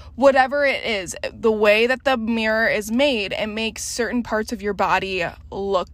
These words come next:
different from what it actually looks like. Some of us struggle with body image, um, and that's kind of what body image can be like also, where you feel like, and you have a standard and you feel like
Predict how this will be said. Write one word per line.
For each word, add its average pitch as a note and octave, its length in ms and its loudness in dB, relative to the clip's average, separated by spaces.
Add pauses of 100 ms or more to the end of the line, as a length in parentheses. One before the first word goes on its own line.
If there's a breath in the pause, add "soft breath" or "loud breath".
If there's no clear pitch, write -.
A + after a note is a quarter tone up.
(160)
different C#3 600 -4
from G#3 300 -4
what F3+ 160 0
it C3 140 -4
actually F3+ 500 -2
looks D3+ 340 -12
like. A2+ 360 -10 (680 loud breath)
Some C4+ 220 4
of C4 140 2
us C#4 120 4
struggle A#3 360 2
with A3+ 260 0
body A3 480 2
image, F#3+ 600 -2
um, G3 240 0
and G#3 120 -2
that's F#3 200 0
kind G#3 240 -4
of G3+ 100 -8
what G3 340 2
body G3 480 2
image G3+ 440 0
can G#3 240 -4
be C#4 180 -2
like C4 300 4
also, C#4 360 4
where G3+ 200 2
you G#3 320 -2
feel A#3 320 2
like, F3+ 240 4
and G#3+ 120 2
you B3+ 180 2
have B3 180 2
a G#3+ 80 2
standard G#3 420 -2
and G3+ 160 -4
you A#3 140 0
feel A#3+ 240 2
like G#3 280 4